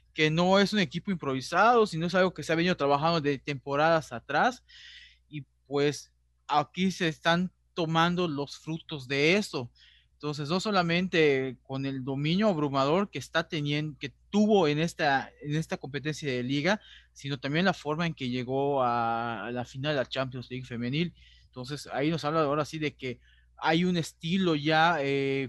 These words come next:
con, que, dominado en, en, en el equipo femenil, en el Barcelona,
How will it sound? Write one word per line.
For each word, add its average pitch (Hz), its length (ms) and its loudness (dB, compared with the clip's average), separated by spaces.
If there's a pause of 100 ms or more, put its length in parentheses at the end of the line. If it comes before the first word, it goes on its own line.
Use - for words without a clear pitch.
con, 143 260 -8 (460)
que, 151 300 -8 (300)
dominado 160 680 2
en, 147 100 0
en, 139 340 -6
en 143 180 -8
el 143 60 -6
equipo 165 300 -10
femenil, 147 540 0
en 127 180 -2
el 131 60 0
Barcelona, 131 640 -2